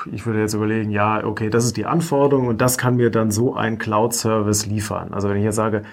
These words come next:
Software as a Service kaufe ich ein, dann muss ich mir klar darüber sein, das ist irgendwie, das wird halt so geliefert, wie es kommt und ich muss es so konsumieren, wie es kommt. Also wahrscheinlich habe ich wenig Möglichkeiten, links und rechts groß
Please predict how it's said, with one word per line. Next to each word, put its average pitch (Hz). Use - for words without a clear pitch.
Software 139
as 135
a 143
Service 165
kaufe 120
ich -
ein, 156
dann 117
muss 127
ich 120
mir 117
klar 117
darüber 123
sein, 117
das 117
ist 113
irgendwie, 107
das 110
wird 117
halt 110
so 117
geliefert, 110
wie 104
es 101
kommt 147
und 123
ich 120
muss 123
es 113
so 117
konsumieren, 110
wie 95
es 87
kommt. 85
Also 92
wahrscheinlich 98
habe 101
ich 95
wenig 101
Möglichkeiten, 101
links 110
und 98
rechts 98
groß 101